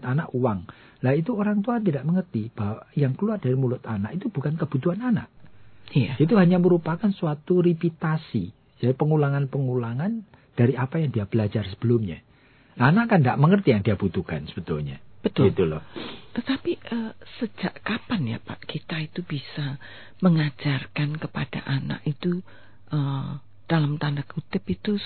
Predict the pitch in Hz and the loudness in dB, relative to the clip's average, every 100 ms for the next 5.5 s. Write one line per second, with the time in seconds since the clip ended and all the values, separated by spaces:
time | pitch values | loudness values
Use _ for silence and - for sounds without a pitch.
0 | - 196 175 165 - - 214 220 - - | -2 2 2 0 -6 -6 -2 -2 -6 -16
1 | - - - - - 180 160 156 143 131 | -20 -20 -20 -20 -2 0 2 2 0 -2
2 | 113 - - - - - - - - - | -4 -6 -12 -20 -20 -20 -20 -16 -8 -6
3 | - 135 - 147 143 123 - 127 131 117 | -4 -4 -4 -4 -4 -6 -6 -6 -6 -10
4 | - 202 190 247 285 - 202 156 147 165 | -6 -6 -2 -4 -4 -8 -2 2 4 4
5 | 220 269 - 78 98 | 2 0 -6 -8 -10